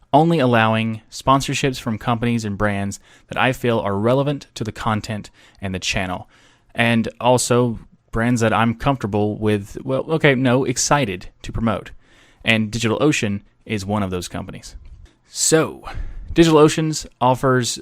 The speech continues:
the simplest, most developer-friendly cloud platform. It's optimized to make managing and scaling apps easy with an intuitive A P I,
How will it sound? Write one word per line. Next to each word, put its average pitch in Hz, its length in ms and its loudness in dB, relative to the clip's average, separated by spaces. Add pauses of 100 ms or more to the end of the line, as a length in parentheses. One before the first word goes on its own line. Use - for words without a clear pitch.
the 110 340 -2 (220)
simplest, 170 560 4 (120)
most 104 360 0
developer-friendly 117 800 2
cloud 123 420 0
platform. - 500 -2 (540)
It's 120 200 2
optimized 117 500 2
to 117 60 -4
make 107 220 -2
managing 117 460 0
and 98 100 -4
scaling 110 360 -4
apps 101 300 -4
easy 123 360 0 (320)
with 95 100 -2
an 98 80 -2
intuitive 123 560 0
A 117 100 0
P 101 200 -4
I, 117 280 -2